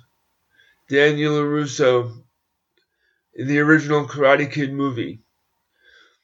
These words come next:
I later became a fan of Bruce Lee after discovering him in an Atari game. Atari is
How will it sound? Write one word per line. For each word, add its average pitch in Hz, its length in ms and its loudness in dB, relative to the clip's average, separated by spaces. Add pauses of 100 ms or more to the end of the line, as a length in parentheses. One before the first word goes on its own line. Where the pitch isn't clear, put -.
(600)
I 156 160 0
later 175 380 2
became 165 420 -2
a 147 140 -2
fan 147 400 -4
of 127 340 -8
Bruce 151 340 -4
Lee 139 400 -2 (480)
after 143 400 -2
discovering 143 680 0
him 135 420 -6 (500)
in 165 420 2 (420)
an 156 360 4
Atari 147 640 2
game. 120 440 -4 (840)
Atari 147 720 2 (440)
is 147 600 0